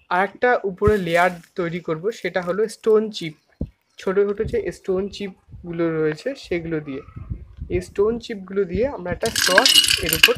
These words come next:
তৈরি করব বা একটা layer তৈরি করব। যদি stone chip কারো কাছে না থাকে, তবে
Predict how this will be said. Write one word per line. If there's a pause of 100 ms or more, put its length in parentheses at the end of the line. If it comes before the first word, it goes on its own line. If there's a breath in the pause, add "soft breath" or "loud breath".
তৈরি
করব
বা
একটা
layer (100)
তৈরি
করব। (380 loud breath)
যদি
stone
chip
কারো
কাছে
না
থাকে, (760)
তবে